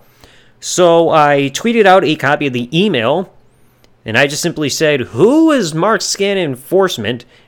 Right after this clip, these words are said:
What right do they have to take down W W E content?" I mean, that was the whole thing perplexing. I, as this whole thing began,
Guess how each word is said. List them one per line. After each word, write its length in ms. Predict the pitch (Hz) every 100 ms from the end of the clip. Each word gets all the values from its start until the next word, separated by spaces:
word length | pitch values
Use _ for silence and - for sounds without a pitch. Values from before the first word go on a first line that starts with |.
| -
What 180 | 131 196
right 180 | 196
do 80 | 175
they 120 | 175
have 220 | 156 151 151
to 80 |
take 260 | 143 156 143
down 260 | 151 143 143
W 140 | 135
W 260 | 135 127 123
E 60 |
content?" 520 | 120 180 180 104 80 - - _ _ _ _ _
I 20 |
mean, 160 | 143 113
that 100 | 143
was 120 | 185
the 60 | 117
whole 120 | 147
thing 220 | 143 131
perplexing. 500 | 104 - 156 143 113
I, 320 | 104 104 101 98 _ - _ _ _ _ _ _ _ _ _
as 180 | - 185
this 120 | 202
whole 180 | 165 185
thing 160 | 180 170
began, 500 | 120 147 185 131